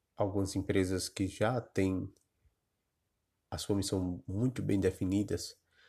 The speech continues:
um exemplo, um exemplo que podemos trazer é a do Google, que diz o seguinte: "Nossa missão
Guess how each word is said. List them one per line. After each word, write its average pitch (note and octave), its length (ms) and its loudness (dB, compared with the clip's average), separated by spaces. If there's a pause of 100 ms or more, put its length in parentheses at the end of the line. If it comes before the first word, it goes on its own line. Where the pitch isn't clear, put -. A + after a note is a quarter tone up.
(160)
um G#2 80 4
exemplo, A2 360 0 (240)
um G#2+ 100 6
exemplo G2+ 380 2
que G#2 120 -2
podemos G#2 440 0
trazer G2 420 2
é G2+ 60 4
a G2 80 4
do A2 140 0
Google, G2+ 500 4 (1300)
que G2 140 0
diz G2 240 2
o G#2 40 -6
seguinte: G2+ 640 -2 (280)
"Nossa G2+ 300 -2
missão G#2+ 580 2